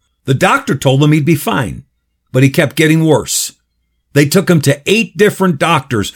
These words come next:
who didn't know what the problem was. Finally, they found a doctor who said their baby had a serious gland problem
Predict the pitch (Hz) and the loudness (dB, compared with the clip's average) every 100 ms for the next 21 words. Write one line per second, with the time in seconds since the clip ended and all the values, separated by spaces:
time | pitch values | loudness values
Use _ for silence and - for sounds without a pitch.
0 | - - 143 101 165 175 170 160 131 - | -6 0 0 2 0 2 0 2 0 -2
1 | - 147 131 113 107 101 - - _ _ | -4 -2 -2 -2 -4 -8 -12 -14 _ _
2 | _ _ - 170 214 220 226 151 135 175 | _ _ -4 0 2 2 2 2 2 0
3 | 185 190 185 160 151 143 151 131 139 - | 2 2 2 2 0 0 2 2 2 0
4 | 170 156 147 135 170 180 143 135 117 131 | 0 0 0 0 2 2 2 0 0 -2
5 | 123 - 190 202 147 135 - 131 156 190 | -2 -2 0 2 2 0 -2 -4 -2 0
6 | 196 - 117 110 127 | 0 -2 -2 0 0